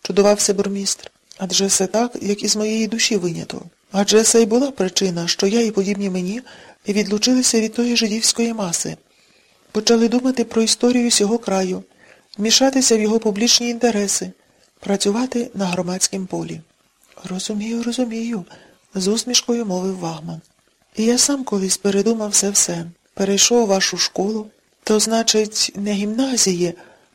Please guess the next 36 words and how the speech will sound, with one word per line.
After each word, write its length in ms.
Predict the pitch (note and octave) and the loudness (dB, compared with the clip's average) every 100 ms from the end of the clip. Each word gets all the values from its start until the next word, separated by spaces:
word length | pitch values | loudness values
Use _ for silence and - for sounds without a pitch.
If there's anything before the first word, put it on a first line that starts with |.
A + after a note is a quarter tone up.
| _ | _
але 240 | G#3+ G#3+ A#3 | 0 2 4
мішався 460 | A#3+ D4+ D4+ - | 4 4 4 2
до 80 | F3+ | 0
політики, 600 | F3 F3+ A3+ G#3+ - F#3 - | 0 -2 -2 -4 -6 -8 -2
мало 280 | A#3 A#3+ | 0 2
не 80 | A#3 | 0
пішов 360 | A3+ A3+ A#3+ A3+ | 0 0 2 2
до 80 | A3 | 2
повстання, 640 | A#3 A3+ B3 G3+ E3+ E3 - - - _ - | 0 0 -2 -4 -4 -10 -12 -20 -20 _ -2
потім 320 | D4+ A#3 F#3+ | 0 0 0
жив 200 | F#3 - | 0 0
у 60 | |
Відні 380 | F3+ A3+ A3+ A3 | -2 -2 -4 -6
і 60 | G3+ | -4
носив 300 | G3+ - C4 | -2 0 0
німецьку 440 | G3+ F3+ - - | 0 0 -2 -2
одежу, 460 | F3+ F#3 G#3 G#3 F#3+ _ _ _ _ _ _ | -2 -2 -2 -4 -8 _ _ _ _ _ _
і 100 | G#3+ | 0
говорив 380 | G#3 A#3 B3 C4 | 4 6 6 4
з 80 | B3 | 4
різними 500 | A#3+ B3 A#3+ A#3 A3 | 2 2 0 0 -2
розумними 560 | - A3 G#3+ A#3+ A#3+ G#3+ | 0 2 2 0 -2 0
людьми 400 | G3+ F#3+ F#3+ B3+ - - | 0 0 -2 -4 -8 0
про 220 | G#3+ B3+ | 4 6
розумні 460 | C4 G#3+ G3 G#3 | 4 2 0 -2
речі. 420 | G3+ E3+ - - F3 _ _ _ _ _ _ - | -4 -2 0 -2 -4 _ _ _ _ _ _ -10
Я 180 | F#3 G3+ | -2 -2
пізнав 400 | G3+ G3 G3+ G3+ | 0 -2 0 0
добре 340 | G3+ A3 G#3 | 2 2 0
на 140 | G3 F#3+ | 0 0
одного 340 | F#3+ G3 G#3+ | 0 -2 0
з 100 | A3 | 0
тих 240 | - G#3+ G#3 | 0 0 0
ваших 360 | G#3+ G#3+ G3+ | -2 -2 -6
нових 280 | G3+ G#3+ G3+ | -4 -4 -2
жидів, 340 | G3 F#3 A#3+ | -2 -2 -2